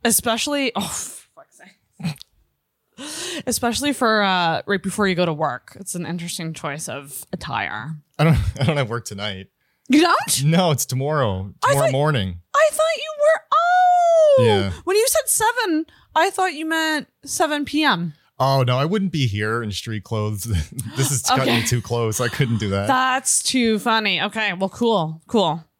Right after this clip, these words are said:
Speaker 1: cool, cool, cool.
Speaker 2: I got nothing to talk about now. My joke's
Speaker 1: Well,
Speaker 2: over with. So.
Speaker 1: well, no, we have stuff to talk about.
Speaker 2: Okay, yeah, true, true.
Speaker 1: So,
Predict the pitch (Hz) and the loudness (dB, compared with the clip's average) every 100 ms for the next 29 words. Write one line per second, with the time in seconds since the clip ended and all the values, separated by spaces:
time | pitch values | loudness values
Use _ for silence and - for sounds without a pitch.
0 | _ - 185 196 180 220 175 165 120 175 | _ -2 0 0 -2 0 0 0 0 2
1 | 180 185 190 135 101 135 104 95 101 110 | 2 2 2 2 0 0 0 2 2 2
2 | 101 98 85 101 262 359 381 87 95 95 | -2 -6 -6 0 2 4 2 -2 -4 -4
3 | 101 95 - - 147 202 339 202 269 359 | -4 -6 -8 0 2 4 2 2 2 2
4 | 233 202 156 151 139 - 143 156 127 92 | 0 -2 -4 -10 -12 -6 -2 0 0 -2
5 | 101 - - 95 - 101 - - 254 247 | -4 -4 -6 -6 -4 -6 -2 0 2 2
6 | 240 | -2